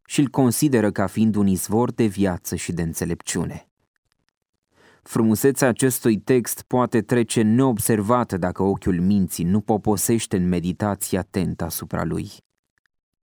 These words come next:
El nu vorbește despre soartă sau destin. Cuvântul lui Yehab din ebraică, tradus în versiunea Cornilescu prin soartă, Talmudul îi dă sensul de povară,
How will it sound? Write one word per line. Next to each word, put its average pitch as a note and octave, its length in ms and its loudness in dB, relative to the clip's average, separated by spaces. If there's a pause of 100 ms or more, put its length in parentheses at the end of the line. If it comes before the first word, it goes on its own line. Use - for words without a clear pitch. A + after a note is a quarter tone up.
(140)
El D3 140 2
nu G3 80 4
vorbește D3+ 560 2
despre G2+ 380 0
soartă B2 540 0
sau E2 260 -4
destin. E2+ 680 -4 (920)
Cuvântul D#3 460 2
lui G#2+ 260 2 (100)
Yehab G#2 580 0 (180)
din F2+ 180 0
ebraică, G2 600 0 (360)
tradus F#2 400 -2
în F#2 120 0
versiunea F#2 480 -2
Cornilescu F#2 680 -2
prin G2 220 0
soartă, G2+ 540 0 (420)
Talmudul C3 580 4
îi A2 120 4
dă B2+ 180 2
sensul B2+ 560 0
de G#2+ 140 0
povară, A#2 840 0